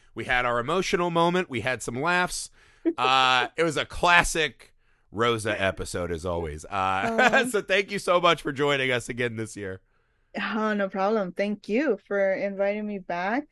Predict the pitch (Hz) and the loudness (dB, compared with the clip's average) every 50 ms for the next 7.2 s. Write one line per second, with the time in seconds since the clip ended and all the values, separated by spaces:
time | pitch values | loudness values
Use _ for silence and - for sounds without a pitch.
0 | _ - 208 214 220 220 - - 208 208 208 - - 196 196 208 226 262 254 - | _ -2 0 0 0 -2 -2 -4 -4 -4 -4 -2 -2 -2 0 0 0 -2 -2 -4
1 | 247 220 226 220 226 233 220 214 202 - _ - 202 202 202 208 214 220 214 208 | -6 -6 -2 -2 0 0 0 -2 -6 -8 _ -6 -4 -4 -4 -4 -4 -6 -6 -4
2 | - 202 196 202 - 220 214 208 - - 220 208 214 208 208 214 202 202 208 214 | -4 -4 -4 -4 -4 -6 -6 -6 -4 -4 -4 -4 -4 -4 -4 -4 -4 -2 -2 -4
3 | 220 220 226 - - - - - 196 202 196 196 190 196 196 190 202 - _ - | -4 -4 -6 -8 -12 -16 -14 -14 -12 -12 -14 -14 -12 -12 -12 -12 -12 -14 _ -20
4 | - - - - _ _ - 226 262 269 240 226 220 214 214 208 208 214 220 240 | -20 -20 -20 -20 _ _ 0 2 4 4 6 6 4 4 4 2 2 2 2 2
5 | 254 254 247 240 226 226 - - - 196 196 185 180 175 175 170 170 165 160 - | 2 2 0 0 -2 -4 -8 -12 -12 -10 -8 -8 -8 -8 -8 -8 -8 -8 -8 -10
6 | 254 - _ _ _ _ _ _ _ _ _ _ _ _ _ - - 226 220 220 | -10 -12 _ _ _ _ _ _ _ _ _ _ _ _ _ 0 4 6 8 8
7 | 214 202 190 180 | 8 8 6 4